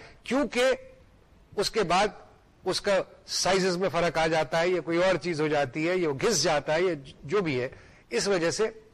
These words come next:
وہ فکسڈ ایسٹس پہ نہیں شامل شاید کیا جائے۔ آپ اس کو رائٹ آف کر دیتے ہیں، آپ اس کو چارج کر دیتے ہیں، کہتے کہ جی ختم، اس کی ضرورت۔ اسی طریقے سے اسٹیشنری کا اسٹاک جو ہے، جو آپ خریدتے ہیں کہ جی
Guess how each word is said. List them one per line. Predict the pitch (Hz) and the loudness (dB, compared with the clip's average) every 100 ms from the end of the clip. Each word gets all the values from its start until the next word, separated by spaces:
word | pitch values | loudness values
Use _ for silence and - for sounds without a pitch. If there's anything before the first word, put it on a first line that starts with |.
| - - - _ | -20 -20 -20 _
وہ | 156 | -4
فکسڈ | 175 160 - | -2 -2 -4
ایسٹس | 127 127 - | -6 -8 -12
پہ | 123 | -12
نہیں | 107 107 - _ _ _ | -10 -12 -18 _ _ _
شامل | - 143 143 | -4 -2 -2
شاید | 147 151 - | -4 -8 -10
کیا | 151 | -14
جائے۔ | 156 - _ _ _ _ _ _ _ _ | -14 -16 _ _ _ _ _ _ _ _
آپ | 131 127 | -4 -2
اس | 131 | -4
کو | - 139 | -6 -4
رائٹ | 127 139 | -2 -2
آف | 147 - | -4 -4
کر | 165 | -8
دیتے | 156 - - | -10 -12 -18
ہیں، | - | -20
آپ | - 113 | -10 -10
اس | 117 | -10
کو | - | -16
چارج | 113 160 160 156 | -6 0 0 -2
کر | - 156 | -6 -8
دیتے | 165 - 113 | -8 -14 -20
ہیں، | - - - - - _ | -20 -20 -20 -20 -20 _
کہتے | 135 131 143 | -6 -4 -6
کہ | 135 | -6
جی | 131 131 - - - _ _ | -10 -12 -14 -20 -20 _ _
ختم، | 117 - - _ _ _ _ _ _ | -16 -16 -20 _ _ _ _ _ _
اس | 151 - | -10 -8
کی | 147 135 - - | -8 -8 -14 -20
ضرورت۔ | 117 117 131 131 - - _ _ _ | -10 -6 -4 -6 -10 -20 _ _ _
اسی | 151 226 | -4 -2
طریقے | 196 147 139 | 0 -2 -4
سے | 156 240 | -4 -4
اسٹیشنری | - - 160 - 302 311 | -4 -4 -4 -2 0 0
کا | 233 | 0
اسٹاک | 190 165 127 - | -2 -2 -4 -4
جو | 110 | -10
ہے، | 98 - - - | -10 -14 -18 -6
جو | 135 | 0
آپ | 147 139 | 0 0
خریدتے | - 127 110 147 151 | -4 -8 -6 -4 -2
ہیں | 196 | -2
کہ | 170 | -4
جی | 151 180 | -4 -4